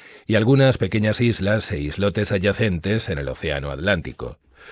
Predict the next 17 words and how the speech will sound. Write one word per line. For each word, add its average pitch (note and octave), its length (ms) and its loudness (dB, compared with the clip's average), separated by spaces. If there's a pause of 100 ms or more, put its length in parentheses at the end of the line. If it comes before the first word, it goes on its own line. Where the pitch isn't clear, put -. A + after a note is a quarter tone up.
(200)
Su A#2 260 6
capital G#2+ 400 4
es C3 220 4
Reykjavik. F2 840 -2 (100)
Cuenta G#2+ 300 4
con G#2+ 100 2
una A2 200 2
población A2 420 2
de G#2 80 2
cerca A#2+ 320 0
de G#2 120 0
trescientos G#2 640 -2
sesenta D#2+ 360 -6
y D2+ 80 -4
seis D2 300 -6
mil F2+ 160 -2
habitantes F#2 680 -2